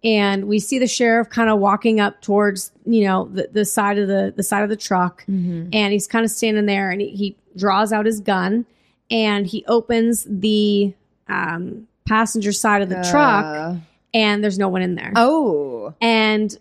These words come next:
Speaker 2: She's
Speaker 1: all of a
Speaker 2: good
Speaker 1: s-,
Speaker 2: at escaping.
Speaker 1: She is good at escaping.
Speaker 2: <laughs>
Speaker 1: So then, um, out of nowhere, we see that she's in his cop car. She
Speaker 2: Oh.
Speaker 1: hotwired his cop car.
Speaker 2: Oh, nice.
Speaker 1: And so she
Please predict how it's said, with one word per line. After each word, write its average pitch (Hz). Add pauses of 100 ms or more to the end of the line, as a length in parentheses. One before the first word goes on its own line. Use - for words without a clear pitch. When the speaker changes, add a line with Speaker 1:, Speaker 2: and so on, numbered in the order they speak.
Speaker 2:
She's -
Speaker 1:
all 226
of 233
a -
Speaker 2:
good 240
Speaker 1:
s-, 226
Speaker 2:
at -
escaping. 180
Speaker 1:
She 214
is 220
good 185
at 180
escaping. 185 (220)
Speaker 2:
<laughs> 302
Speaker 1:
So 262
then, 226 (120)
um, 208 (300)
out 240
of 220
nowhere, 214 (220)
we 226
see 240
that 196
she's 220
in 233
his 220
cop 190
car. - (680)
She 233
Speaker 2:
Oh. 226
Speaker 1:
hotwired 220
his 185
cop 196
car. 208
Speaker 2:
Oh, 202
nice. 190
Speaker 1:
And 208
so 202 (300)
she 247